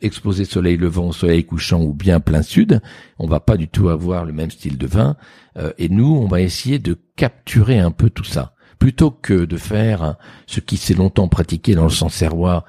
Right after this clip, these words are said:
un assemblage en se disant, ben, c'est formidable de prendre une partie sur des silex, une partie sur des calcaires, une autre partie sur des terres blanches, donc les argiles calcaires,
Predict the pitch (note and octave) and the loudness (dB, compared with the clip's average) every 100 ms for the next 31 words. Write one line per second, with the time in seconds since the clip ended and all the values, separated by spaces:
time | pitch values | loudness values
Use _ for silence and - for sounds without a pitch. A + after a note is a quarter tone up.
0 | - - F#2 F#2 F2+ - E2+ F2+ C#3 A#2 | -14 -4 0 2 0 0 0 2 2 2
1 | F2 - D#2+ D#2+ E2+ F#2 D2+ D2 - _ | 0 -2 -6 -6 -4 -6 -6 -10 -14 _
2 | - - F#2+ F2 F#2+ G2+ F#2+ D#2+ - F2 | -16 -4 0 0 2 2 0 -4 0 2
3 | E2 - F#2 - - F#2+ F#2 - - D#2+ | 2 2 -2 -4 -4 0 0 -2 -8 -2
4 | E2+ - G2+ F#2+ F2+ D#2 F2+ - F2+ F2+ | -2 0 0 0 0 -2 -2 0 0 0
5 | - E2 D#2 D#2 - E2+ - F#2 E2+ D#2+ | -2 -8 -6 -8 -4 -6 -2 0 0 0
6 | E2+ - E2+ - - D2 C#2+ D#2+ E2 G3 | 0 0 -4 -4 -4 -4 -2 -2 2 4
7 | D#3 D2+ C#2+ D2+ D2 C#2 B1+ D#2 E2 - | 2 0 -2 0 0 -2 -4 -4 0 2
8 | G#3+ | 2